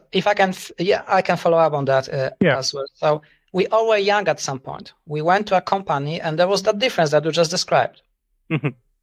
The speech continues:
Speaker 1: And the question is, is it a generational difference or experience difference, or difference of doing things in a specific way? Because communication is of-, is often a quiet trait.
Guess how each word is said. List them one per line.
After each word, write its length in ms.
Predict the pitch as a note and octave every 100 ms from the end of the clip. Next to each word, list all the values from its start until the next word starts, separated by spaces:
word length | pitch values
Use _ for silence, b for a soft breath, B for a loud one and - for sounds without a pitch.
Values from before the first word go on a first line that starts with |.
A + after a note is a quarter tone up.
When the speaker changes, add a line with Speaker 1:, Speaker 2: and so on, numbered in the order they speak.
| _ _ _ -
Speaker 1:
And 160 | E3+
the 80 | F#3+
question 540 | G3 B3 B3 - G3+ F#3+
is, 280 | F#3+ F#3+ -
is 220 | G#3+ A#3
it 100 | A3
a 100 | F#3+
generational 720 | E3 F3+ F#3 A#3+ - G3+ E3 C#3+
difference 420 | C#3+ - F3 - -
or 160 | F3
experience 680 | F3+ - - B3+ G#3 D#3 C#3
difference, 440 | C3 - C3 -
or 120 | D3
difference 360 | D3 F3+ G3 F#3
of 160 | F3 F3+
doing 180 | G3
things 300 | F#3+ G3+ G3
in 80 | F#3+
a 20 |
specific 520 | F3+ - - F3+ G3 F#3+
way? 120 | E3
Because 300 | C3+ - D3+
communication 640 | - F#3 F#3+ G#3 G#3+ G#3+
is 140 | G#3 F#3
of-, 300 | G3 G3+ G3+ _ F#3
is 280 | F#3 E3+ -
often 260 | G3 G#3
a 80 | G3+
quiet 400 | G3+ A3 G#3 G#3+
trait. 380 | - A3 D3